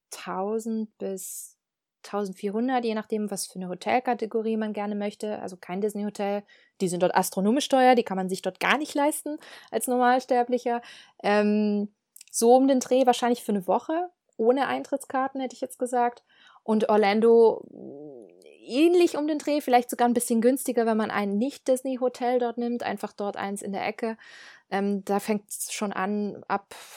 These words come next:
achthundert bis tausendfünfhundert ohne Tickets, hätte ich jetzt gesagt. So in dem Dreh. Hm.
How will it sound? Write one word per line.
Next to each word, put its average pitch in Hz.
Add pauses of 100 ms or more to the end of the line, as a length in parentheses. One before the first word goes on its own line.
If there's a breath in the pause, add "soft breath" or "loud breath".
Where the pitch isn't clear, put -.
(120)
achthundert 208 (120)
bis 185 (100)
tausendfünfhundert 185
ohne 165
Tickets, -
hätte -
ich -
jetzt -
gesagt. - (180)
So 170
in 160
dem 165
Dreh. 156 (300)
Hm. 185